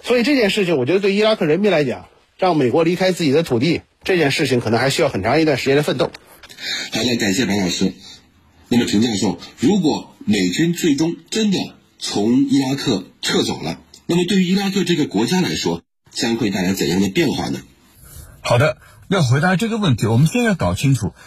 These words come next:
Speaker 3: 美军为什么要存在在伊拉克。美国人认为，我之所以没有一步到位全部撤离伊拉克，其目的就是我要协助伊拉克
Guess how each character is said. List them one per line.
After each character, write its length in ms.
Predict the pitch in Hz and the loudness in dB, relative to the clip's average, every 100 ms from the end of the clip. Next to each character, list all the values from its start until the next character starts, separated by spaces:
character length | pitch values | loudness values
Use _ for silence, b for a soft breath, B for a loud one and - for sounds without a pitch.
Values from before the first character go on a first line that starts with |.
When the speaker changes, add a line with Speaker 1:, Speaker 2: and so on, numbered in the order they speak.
| B | B
Speaker 3:
美 220 | - 120 | -2 0
军 220 | 120 170 | 2 2
为 120 | 214 196 | 2 0
什 180 | 92 | 0
么 100 | 82 98 | 0 0
要 100 | 82 | -2
存 240 | - 85 | -2 0
在 300 | 85 95 73 | 0 0 -4
在 280 | - 101 78 - | -2 -2 -2 0
伊 100 | 107 | 0
拉 180 | 98 | 0
克。 240 | - - - _ - B B B | 0 -4 -6 _ -14 B B B
美 200 | 139 143 | -2 0
国 140 | 135 175 | 0 0
人 100 | 208 | 2
认 160 | 220 | 2
为， 220 | 123 85 - _ _ _ | 0 -2 -6 _ _ _
我 180 | - 139 | -4 -2
之 220 | 135 226 | 0 0
所 200 | 185 123 | 0 2
以 120 | 123 107 | 2 2
没 160 | 131 | 2
有 160 | 175 131 | 2 2
一 100 | 185 | 0
步 240 | - 165 | 0 -2
到 200 | 135 160 | 0 0
位 220 | 160 135 | 0 -2
全 360 | - - 110 156 | -6 -2 2 2
部 180 | 175 107 | 2 0
撤 300 | - 208 127 | -2 -2 0
离 320 | 85 123 - _ _ - | 2 0 -2 _ _ -4
伊 120 | 143 | 0
拉 140 | 113 | 0
克， 240 | 120 - - _ b b | 0 -2 -4 _ b b
其 160 | - 135 | -4 0
目 240 | 202 170 | 2 2
的 140 | 101 - | 0 0
就 120 | 101 | -2
是 160 | - | 0
我 180 | 76 92 | 0 2
要 80 | 95 | 2
协 360 | 95 - 120 175 | 0 -2 0 2
助 220 | 220 - _ b b | 0 -4 _ b b
伊 120 | - 127 | -2 0
拉 180 | 120 | 2
克 240 | 120 113 | 2 0